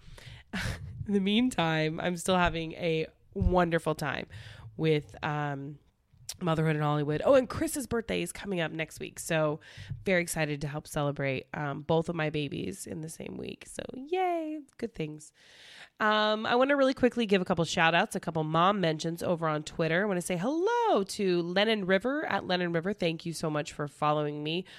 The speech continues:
Also to Buckles and Bulls. Hello. Thank you, Buckles and Bulls. Sunshine Organics and,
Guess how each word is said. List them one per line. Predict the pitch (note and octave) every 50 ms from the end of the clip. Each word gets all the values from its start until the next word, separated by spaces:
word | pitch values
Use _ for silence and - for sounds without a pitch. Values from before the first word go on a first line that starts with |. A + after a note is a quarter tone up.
| - - - - - -
Also | G#3 G#3 A3 - - A#3+ A3 G#3+
to | G#3 - - A#3 A3 G#3+ G3
Buckles | D#3+ G3+ A3 - - D4+ C4 G#3
and | G#3 F#3 E3
Bulls. | C#3+ F3 A3+ C#4+ C4+ G3 D3+ D3+ -
Hello. | - - E3+ D#3+ E3 E3+ A#3+ D4 B3+ E3+ D3 C#3+ D#3 -
Thank | F3+ F3 G3 F#3 -
you, | F#3 D#3+
Buckles | D#3 E3 C#3+ - - F3+ E3+
and | E3 D3+ D3
Bulls. | D#3 D#3+ E3+ F3+ G3+ G3 - - - - -
Sunshine | - - - A3+ A#3 A#3 - B3+ A3+ A3 -
Organics | - G3+ F#3 D#3+ - F#3+ F#3+ G3 G#3+ A#3+ A3+ - - -
and, | - F3+ F3 F3+ F3+ F3+ F3+ F#3 F#3